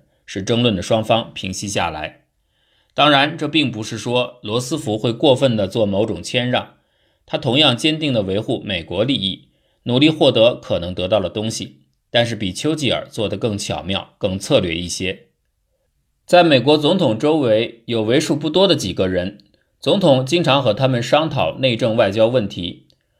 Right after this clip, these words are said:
罗斯福任总统期间和去世后，曾有人认为似乎罗斯福几乎一切问题都是自己决定的，不需要和其他人，哪怕是最亲近的人进行深入讨论。这种看法是很肤浅的。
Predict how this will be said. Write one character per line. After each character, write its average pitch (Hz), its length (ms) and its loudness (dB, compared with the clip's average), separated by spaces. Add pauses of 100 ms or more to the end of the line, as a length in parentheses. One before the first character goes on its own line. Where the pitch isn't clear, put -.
(240)
罗 156 160 4
斯 202 180 -2
福 151 160 0
任 151 180 4
总 131 140 0
统 110 140 0
期 131 180 -6
间 131 340 0
和 107 220 -4
去 139 180 -4
世 131 200 -2
后， - 400 0 (120)
曾 - 160 -4
有 165 140 4
人 110 180 0
认 135 220 2
为 104 380 0
似 - 200 -8
乎 160 140 -2
罗 131 160 2
斯 - 180 -2
福 131 220 -2
几 156 160 -2
乎 151 220 0
一 127 100 0
切 165 180 2
问 139 220 4
题 101 240 -6
都 131 160 0
是 135 100 0
自 147 220 -4
己 101 140 -8
决 85 200 -6
定 104 240 -2
的， 82 280 -6 (240)
不 127 120 -2
需 - 140 -2
要 120 160 8
和 101 140 2
其 107 160 -8
他 113 200 2
人， 92 420 -4
哪 95 140 -6
怕 107 140 -4
是 104 100 -6
最 104 220 -4
亲 165 220 -4
近 147 160 0
的 95 80 -2
人 90 320 -6
进 113 120 -8
行 98 160 -4
深 127 200 -2
入 120 100 0
讨 87 260 -8
论。 92 260 -6 (520)
这 151 100 -2
种 120 140 2
看 113 240 2
法 92 160 0
是 90 140 -6
很 90 180 -4
肤 113 180 -4
浅 76 280 -4
的。 - 240 -14